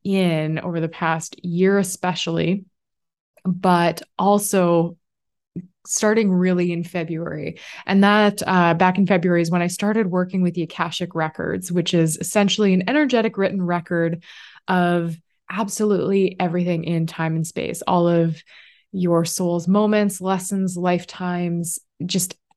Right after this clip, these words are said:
everything and things happening in the world. It's, it's really beautiful and really powerful. There's also healing components to it. So that is something that I've been working and studying deeply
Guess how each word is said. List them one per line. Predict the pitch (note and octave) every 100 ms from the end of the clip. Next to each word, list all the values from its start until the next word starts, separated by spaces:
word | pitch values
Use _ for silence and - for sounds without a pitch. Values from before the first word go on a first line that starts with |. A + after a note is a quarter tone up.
| _ _ -
everything | F#3+ F3+ F3 E3+ D#3 E3
and | E3 E3
things | F3+ F3
happening | F3+ F3 E3+
in | E3
the |
world. | E3+ A3 A3 G#3+ - _
It's, | F#3+ - -
it's | F#3+ F#3
really | F3+ A3 B3 C4+
beautiful | G#3+ A3 G#3 G#3+ G3
and | F#3
really | F3 E3+ E3
powerful. | - E3 E3 F3 F3+ F3+ - - _
There's | F3
also | F3 F3+ F#3+ F#3
healing | F3+ G#3+ A3+ G#3+
components | G#3+ E3 G#3 G3+ G3+ F#3+
to | - G#3 G3+
it. | G3 F#3+ - - - - - -
So | - G#3 G3 F3+
that | G#3 A#3
is | C#4
something | B3+ A3 G#3+
that | F#3+ -
I've | F3+ F3
been | F3 F3 E3+ -
working | D3+ F#3 F#3+ F#3+ G3 F#3+
and | F3+ F3
studying | E3 - F3+ F3 E3+ E3
deeply | F3 F#3 F3+ D#3+ E3 E3+